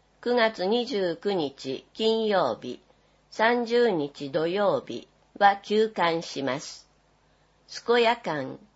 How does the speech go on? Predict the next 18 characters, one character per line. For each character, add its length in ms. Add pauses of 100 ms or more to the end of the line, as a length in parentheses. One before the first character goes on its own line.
(260)
電 400
話、 240 (320)
八 400
二 320
二 220
の 320
四 400
四 400
一 460
一。 380 (1900)
な 360
お、 200
必 300
要 280
項 300
目 300
と 220
は、 220